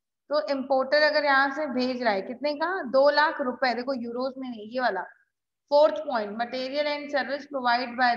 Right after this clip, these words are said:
the importer। कितने का? दो लाख।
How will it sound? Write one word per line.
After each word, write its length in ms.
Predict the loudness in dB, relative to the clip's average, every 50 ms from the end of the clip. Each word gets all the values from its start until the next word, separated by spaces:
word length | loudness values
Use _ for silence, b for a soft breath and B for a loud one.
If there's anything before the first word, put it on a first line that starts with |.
| 0
the 100 | 0 -2 -2 -4 -8 -12 -16 -18 _ _ _ _ _ _ _ _ _ _ _ _ _ _ _ _ _
importer। 600 | -8 -6 -6 -4 -4 -4 -4 -4 -2 -2 -4 -4 -4
कितने 260 | -8 -8 -6 -6 -4 -2
का? 160 | -2 -2 -2 -4 -6 -10 -8 -4
दो 160 | 0 0 0 2
लाख। 360 | 2 2 2 2 -2 -6 -12